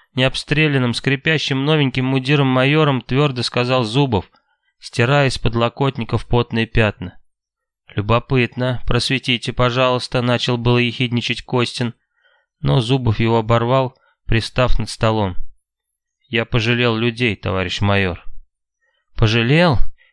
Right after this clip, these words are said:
Каких людей?" Особист даже растерялся на мгновение. "Обыкновенных. И наших, и афганцев, и больших, и малых". "Что ты несешь?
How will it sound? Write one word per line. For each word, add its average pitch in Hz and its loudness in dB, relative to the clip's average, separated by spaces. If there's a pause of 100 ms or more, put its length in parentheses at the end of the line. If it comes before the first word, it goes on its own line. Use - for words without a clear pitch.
Каких 147 -2
людей?" 127 0 (100)
Особист 117 -4
даже 113 0
растерялся 120 -2
на 104 -6
мгновение. 104 -2 (640)
"Обыкновенных. 117 -2 (240)
И 117 -4
наших, 143 -2
и - 0
афганцев, 113 -2 (120)
и - -8
больших, 131 -2
и 120 -2
малых". 101 -2 (760)
"Что - -2
ты 139 -2
несешь? 135 0